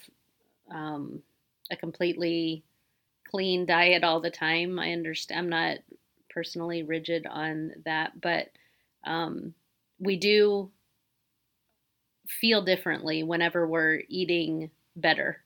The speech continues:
than when we're not. I think people can identify, I know I can, um, have a sense that if I'm eating better, I'm feeling better.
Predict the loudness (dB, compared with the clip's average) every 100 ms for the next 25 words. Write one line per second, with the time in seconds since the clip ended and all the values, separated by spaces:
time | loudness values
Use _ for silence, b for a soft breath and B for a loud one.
0 | _ -4 0 0 0 0 -2 0 -2 -4
1 | -8 -4 -4 -4 -8 -4 -6 -4 -4 -4
2 | -4 -2 -2 -2 -2 0 0 -2 -8 b
3 | b b b -4 -2 0 0 -2 -2 0
4 | 2 0 -2 -6 -4 -4 -4 -6 -8 -14
5 | _ _ _ _ _ _ _ _ -4 2
6 | 2 2 0 0 0 2 2 2 -2 0
7 | -2 0 -2 -2 0 2 2 2 0 -2
8 | -4 -4 -4 -2 0 0 0